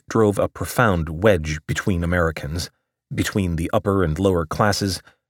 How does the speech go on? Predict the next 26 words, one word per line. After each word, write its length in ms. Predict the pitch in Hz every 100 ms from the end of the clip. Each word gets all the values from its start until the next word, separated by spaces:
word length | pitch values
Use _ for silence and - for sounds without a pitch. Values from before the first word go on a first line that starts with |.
| _
Republicans 640 | 101 - 90 95 92 90 80
and 160 | 73
Democrats, 640 | 107 107 - 110 104 - - _ _ _ _ _
metropolitan 800 | 131 - 90 - 113 95 95 92
and 220 | 76 78 78
rural 400 | 101 110 110 101
people, 400 | - 120 - 117 - - _ -
the 120 | 104
native-born 760 | 101 98 82 80 107 101 101
and 240 | 85 78 -
immigrants, 580 | 117 117 107 107 - - _ _ _ _
ordinary 440 | 143 139 127 123 120
Americans 680 | 117 113 107 117 104 95 -
and 180 | 104 87
their 160 | 87 85
leaders. 560 | 90 82 - - - _ _ _ _ _ _ _ _
Social 360 | - 151 131 104
bonds 480 | 85 104 98 92 -
had 260 | - 80
been 180 | 82 98
under 220 | 87 90
growing 420 | 78 95 101 87 85
strain 520 | - 120 92 76 78
for 180 | - 80
several 400 | - 95 90 82
decades, 640 | 78 80 - 76 78